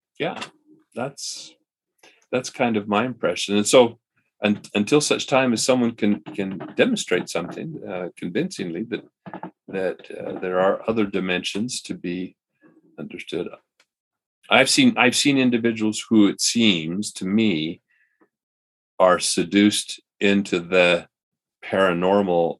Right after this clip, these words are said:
arena because they become frustrated by the fact that there are no bodies, that we've been unsuccessful in, uh, demonstrating the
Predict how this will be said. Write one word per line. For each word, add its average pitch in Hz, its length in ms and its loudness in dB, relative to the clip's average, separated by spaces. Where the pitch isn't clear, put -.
arena 90 560 0
because 87 1000 2
they 92 140 0
become 85 440 -4
frustrated 87 800 0
by 82 140 0
the 82 140 -4
fact 90 380 2
that 82 320 2
there 95 160 2
are 92 160 6
no 87 120 0
bodies, 73 720 -4
that 80 180 0
we've 82 320 -2
been 82 140 -2
unsuccessful 85 920 0
in, 76 280 -6
uh, 82 560 -2
demonstrating 82 840 0
the 78 340 -2